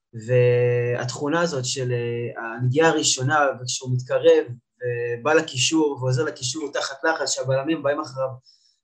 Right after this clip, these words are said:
זה גם למה אנחנו רואים את צ'לסי נראית אחרת ומשחקת אחרת, יש יותר תנועה, יותר מסירות, כי כשהוא בא ומקבל כדור, והוא לא מאבד את הכדור תחת לחץ, אה,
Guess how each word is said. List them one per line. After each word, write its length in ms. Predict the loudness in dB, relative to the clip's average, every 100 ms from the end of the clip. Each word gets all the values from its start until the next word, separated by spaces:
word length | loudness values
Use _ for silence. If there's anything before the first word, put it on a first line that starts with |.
| _
זה 160 | 2 6
גם 160 | 6 6
למה 200 | 6 4
אנחנו 260 | 2 4
רואים 200 | 6 6
את 60 | 4
צ'לסי 360 | 2 2 0
נראית 240 | 0 0 0
אחרת 220 | -6 -6 -4
ומשחקת 400 | -4 -4 -12 -8
אחרת, 380 | -4 2 2 2 -6 _ _ _
יש 120 | -4 0
יותר 200 | 0 0
תנועה, 240 | 0 0 0
יותר 200 | 0 -2
מסירות, 520 | -2 0 0 0 -4
כי 100 | -10
כשהוא 760 | -4 0 2 2 2 0 2 4
בא 120 | 4 2
ומקבל 400 | -4 0 0 0
כדור, 420 | 0 0 -2 -8 _ _ _ _ _
והוא 200 | 0 4
לא 140 | 6 6
מאבד 240 | 6 2
את 100 | 2
הכדור 440 | -2 0 0 -2
תחת 260 | -2 -2 0
לחץ, 560 | 0 0 -4 -6 -18 _ _ _ _ -2
אה, 760 | 0 0 0 -2 -4 -6